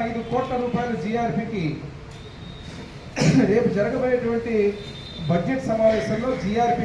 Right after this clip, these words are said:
కావచ్చు, గాజుల దిన్నె కావచ్చు, ఇతర ప్రాజెక్టులకు ఏదైతే ఇబ్బందికరంగా ఉన్నాయో, వాటిని ఇమ్మీడియట్‌గా దాని మెయింటెనెన్స్ కానీ, దానికి ఇమ్మీడియట్‌గా ఫండ్స్ కూడా రిలీజ్ చేసే విధంగా ఆ బడ్జెట్లో కేటాయించాలని కూడా చెప్పడం జరిగింది.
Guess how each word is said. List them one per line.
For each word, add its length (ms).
కావచ్చు, 340
గాజుల 320
దిన్నె 260
కావచ్చు, 280
ఇతర 180
ప్రాజెక్టులకు 540
ఏదైతే 360
ఇబ్బందికరంగా 680
ఉన్నాయో, 300
వాటిని 380
ఇమ్మీడియట్‌గా 640
దాని 260
మెయింటెనెన్స్ 540
కానీ, 180
దానికి 300
ఇమ్మీడియట్‌గా 600
ఫండ్స్ 300
కూడా 180
రిలీజ్ 280
చేసే 260
విధంగా 260
ఆ 100
బడ్జెట్లో 440
కేటాయించాలని 580
కూడా 160
చెప్పడం 340
జరిగింది. 320